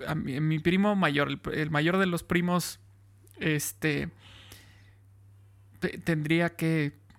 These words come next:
no sé si cuatro años, cinco años. Y en el intercambio, a mi abuelito le toca darle a, a él, a Juan.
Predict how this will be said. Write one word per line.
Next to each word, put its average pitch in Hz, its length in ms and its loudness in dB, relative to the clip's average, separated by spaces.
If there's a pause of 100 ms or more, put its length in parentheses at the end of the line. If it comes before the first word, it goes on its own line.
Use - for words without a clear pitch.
(360)
no 151 120 0
sé 156 140 -2
si - 140 -4
cuatro - 340 -2
años, 185 520 0 (240)
cinco - 340 -6
años. 175 420 -2 (1400)
Y 160 840 2 (280)
en 170 160 4
el 165 220 2
intercambio, 196 840 4 (520)
a 208 120 0
mi 151 100 2
abuelito 185 560 2
le 170 100 0
toca 147 300 0
darle 143 400 0
a, 143 480 -4 (400)
a 147 180 0
él, 220 320 -2
a 240 80 -4
Juan. 202 300 0